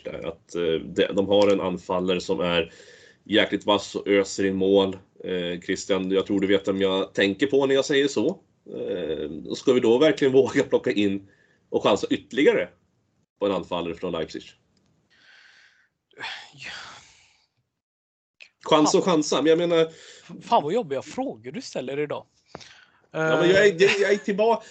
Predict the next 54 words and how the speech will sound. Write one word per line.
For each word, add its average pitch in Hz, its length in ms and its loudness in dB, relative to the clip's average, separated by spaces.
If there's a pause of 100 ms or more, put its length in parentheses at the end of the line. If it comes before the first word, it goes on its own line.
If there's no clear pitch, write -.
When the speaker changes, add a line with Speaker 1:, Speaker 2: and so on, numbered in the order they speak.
(120)
Speaker 1:
Nu 190 180 8
har, 214 240 2
det 175 80 2
är 196 40 4
lite 220 280 0
överseende. 160 520 2
Jag 165 80 0
har 208 80 0
inte 214 140 -4
gjort 247 300 -6
det 139 80 -4
här 117 120 -8
på 101 180 -6
ett 95 80 -8
tag 95 240 -4
nu, 101 80 -2
så 127 100 0
att 127 60 -6
nu, 165 300 0
nu, 170 240 4
Speaker 2:
Nej, 175 180 4
Speaker 1:
nu, 190 60 4
nu, 175 120 4
nu, 156 60 -6
Speaker 2:
nej, 180 120 6
Speaker 1:
liksom, 160 280 0 (180)
nu 147 60 -20
Speaker 2:
helt 160 180 -4
Speaker 1:
skiter 185 300 2
Speaker 2:
rätt. 175 240 0
Speaker 1:
vi, - 20 -
nu 180 100 2
skiter 175 300 -2
vi 151 60 4
i 151 40 4
känslan. 147 540 -4
Nu 143 120 -2
kör 135 220 0
jag 123 100 0
bara 120 180 -2
rakt 123 280 0
av 107 120 -2
på 95 420 2
den 95 240 -2
rutinen 98 400 -2
som 92 120 -2
finns 98 220 -2
i - 20 -2
den 87 100 -6
här 87 140 -4
arma 90 180 -2
lilla 85 180 -4
kroppen. 92 360 -10 (360)
Speaker 2:
Nej, 175 160 0